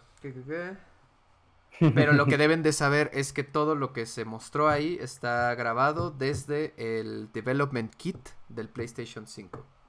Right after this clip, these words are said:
Speaker 2: Sí.
Speaker 1: Entonces, un cable de H D M I, eh, salió del PlayStation cinco a una grabadora y se jugó en tiempo real, sin edición, no tricks.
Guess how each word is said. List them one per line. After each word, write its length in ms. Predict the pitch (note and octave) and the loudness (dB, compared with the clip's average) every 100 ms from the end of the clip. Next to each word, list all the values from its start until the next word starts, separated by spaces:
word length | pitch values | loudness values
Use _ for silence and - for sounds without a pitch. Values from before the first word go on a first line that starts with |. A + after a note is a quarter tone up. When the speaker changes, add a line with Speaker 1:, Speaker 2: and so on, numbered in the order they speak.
| _ _ _ _ _ _ _ _ _ _ _ _ _ _ - | _ _ _ _ _ _ _ _ _ _ _ _ _ _ 0
Speaker 2:
Sí. 80 | A#2 G#2 - _ _ _ - | 0 0 -8 _ _ _ -16
Speaker 1:
Entonces, 600 | B2 C3+ C3 C#3+ C3+ - | -4 -4 0 -2 -2 -6
un 160 | D3+ | -6
cable 300 | C#3+ D#3 D3+ | 2 4 4
de 80 | D3 | 2
H 200 | C#3+ D#3+ | 0 -2
D 60 | D3 | -2
M 180 | C#3 C#3+ | -2 -2
I, 200 | F#3+ G#3+ - - | -4 -8 -14 -4
eh, 380 | B2 A#2+ A#2 A#2+ | -2 0 -2 -4
salió 640 | B2 A#2 B2 B2+ C3 - - _ | -6 -4 0 2 0 -2 -14 _
del 200 | B2 A#2+ | -8 -8
PlayStation 500 | - C3 C3 C3 A#2 | -4 -4 -2 -6 -8
cinco 400 | A2+ C#3 C#3 D#3 - | -8 -8 -4 -4 -2
a 80 | |
una 180 | A#2 C3 | -2 -2
grabadora 640 | B2 A2 A#2 B2+ D#3 F3 A3 - - - | -2 -2 -2 -2 -4 -4 -8 -18 -16 -4
y 160 | C3+ | -4
se 180 | D3+ C3+ | -2 -6
jugó 500 | B2 A#2 C3 D3 C#3 | -6 -6 -2 -2 -2
en 420 | - A#2+ A#2 A2+ F#2+ | -8 -8 -8 -10 -10
tiempo 380 | - C3 C#3 C#3 | -4 -2 -2 -2
real, 320 | B2 C3 D#3 - | 0 0 -2 -6
sin 320 | - - E3+ F3 | -12 -4 -4 -2
edición, 520 | D3 B2+ C3+ C3 C#3+ - | -4 -4 -2 -4 -6 -12
no 300 | A#2 B2+ C#3+ | -4 -4 -4
tricks. 500 | C#3 C#3+ D3+ - - | -4 -4 -4 -8 -16